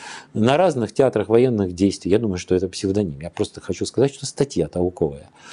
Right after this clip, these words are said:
М, э, базовый инструмент новой колонизации нато. Из новой стратегической концепции нато, принятой в две тысячи десятом году в Лиссабоне,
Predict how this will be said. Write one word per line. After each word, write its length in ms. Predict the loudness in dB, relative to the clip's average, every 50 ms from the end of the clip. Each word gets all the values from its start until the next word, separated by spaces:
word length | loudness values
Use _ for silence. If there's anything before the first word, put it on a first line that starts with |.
| -16 -16 -16 -16 -18 _ _
М, 200 | -2 -2 0 2
э, 180 | 4 4 4 6
базовый 460 | 4 4 2 2 2 0 0 2 0
инструмент 480 | -2 2 2 4 4 6 4 2 4
новой 240 | 4 4 6 6 4
колонизации 640 | 4 2 2 2 4 4 4 4 4 4 4 2 2
нато. 440 | 2 2 2 0 -2 -2 -6 -12 -12 -4
Из 160 | -2 -2 0 2
новой 300 | 4 4 6 6 4 4
стратегической 640 | 2 0 -2 0 0 0 0 -2 -2 0 0 0
концепции 500 | 0 2 -2 2 2 2 0 2 -2 0
нато, 300 | 0 2 0 0 0 -4
принятой 400 | -6 -2 0 0 0 2 0 0
в 20 | 0
две 100 | 0 -2
тысячи 200 | -2 -2 -4 -2
десятом 300 | 0 0 0 0 0 2
году 260 | 2 2 4 4 4
в 60 | 4
Лиссабоне, 520 | 4 2 4 2 0 0 0 -4 -4 -4